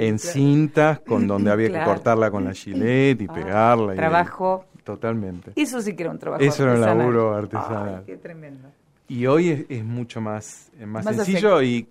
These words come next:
Speaker 2: más
Speaker 1: casi,
Speaker 2: accesible.
Speaker 1: claro, y casi que cualquiera, eh, puede grabar un disco, incluso hasta la tecnología te permite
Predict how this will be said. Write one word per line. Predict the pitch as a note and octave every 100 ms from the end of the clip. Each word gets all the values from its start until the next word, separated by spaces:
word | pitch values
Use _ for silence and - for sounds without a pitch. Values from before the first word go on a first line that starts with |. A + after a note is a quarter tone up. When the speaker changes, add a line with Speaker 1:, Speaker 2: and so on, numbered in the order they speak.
| -
Speaker 2:
más | - D3+
Speaker 1:
casi, | F3
Speaker 2:
accesible. | G3 F3 G3 G#3+ F3+ C3
Speaker 1:
claro, | B2+ D3 B2
y |
casi | C#3 C3+ C3+
que | G#2
cualquiera, | A2+ A2 G#2 C3+ C3+ C#3 C#3 D3 G#2+
eh, | G2 G2 F#2+ _ _
puede | A2 A2
grabar | A2 A2+ C3 F3
un | E3 A#2+
disco, | C#3 D3 D3+
incluso | G#2+ C3 C3 B2
hasta | G#2+ G#2 F#2 F2+ _ _ _ _
la | G#2 F#2+
tecnología | G2+ G#2 G2+ - B2+ A#2
te | G2
permite | F#2+ G2 G#2+ G2+ G2 F#2 F#2